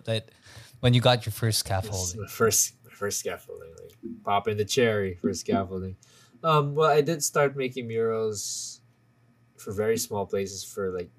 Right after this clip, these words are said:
Speaker 2: businesses of people's families that I knew. Um, s-, but they were very small. They were like, you know, "Oh, I can just stand on a chair."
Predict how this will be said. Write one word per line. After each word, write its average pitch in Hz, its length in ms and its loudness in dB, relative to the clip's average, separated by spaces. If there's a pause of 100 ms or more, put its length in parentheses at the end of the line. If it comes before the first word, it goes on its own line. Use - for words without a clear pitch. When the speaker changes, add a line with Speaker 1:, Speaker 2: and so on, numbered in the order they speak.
(240)
Speaker 2:
businesses 95 680 -4
of 87 280 -8 (540)
people's 87 840 -6
families 85 520 -10
that 82 120 -10
I 82 180 -10
knew. 85 340 -12 (720)
Um, 87 520 -8
s-, - 120 -10
but 123 140 -4
they 151 80 8
were 160 80 6
very 113 180 4
small. - 340 -10 (100)
They 98 100 -6
were 101 120 -2
like, 92 260 -4
you 107 80 -6
know, 85 300 -10
"Oh, 190 220 0
I 165 80 2
can 131 100 -2
just 95 120 -4
stand 90 200 -8
on 90 60 -16
a - 40 -16
chair." - 220 -18